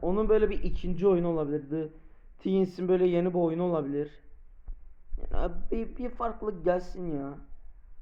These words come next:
Şu kapıyı açalım.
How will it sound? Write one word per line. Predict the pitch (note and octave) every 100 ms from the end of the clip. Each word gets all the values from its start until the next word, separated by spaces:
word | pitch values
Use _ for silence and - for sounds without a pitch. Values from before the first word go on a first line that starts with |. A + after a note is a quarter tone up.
| - - - - - - - - - - - - - - - - - - - - - - - - - - - - - - - - - - - - - - - - - - - - -
Şu | -
kapıyı | - D3+ D#3 D3
açalım. | - D3 C#3